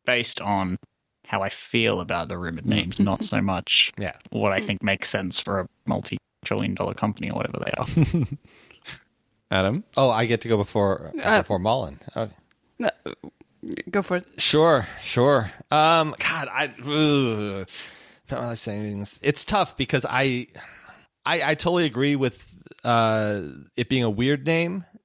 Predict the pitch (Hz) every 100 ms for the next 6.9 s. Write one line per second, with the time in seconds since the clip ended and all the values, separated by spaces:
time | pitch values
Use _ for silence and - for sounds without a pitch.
0 | _ _ _ _ 98 104 127 120 - 120
1 | 113 113 123 - 135 120 120 92 123 117
2 | - 117 107 107 104 98 92 - - -
3 | _ _ _ _ _ _ - 107 123 147
4 | 151 156 139 123 131 - 139 123 123 120
5 | 113 113 107 113 113 113 - 110 95 -
6 | 117 107 104 92 104 98 95 92